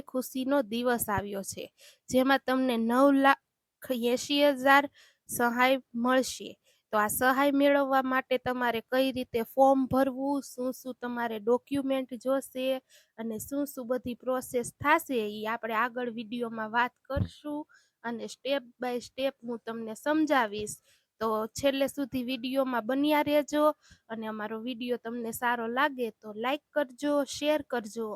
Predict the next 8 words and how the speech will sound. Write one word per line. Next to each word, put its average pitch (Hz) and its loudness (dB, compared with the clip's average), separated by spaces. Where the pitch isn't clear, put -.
અને 214 -14
ચેનલમાં 240 -4
નવા 233 -2
હોય 240 0
તો - -14
અમારી 214 -10
ચેનલને 233 -4
સબસ્ક્રાઇબ 226 -4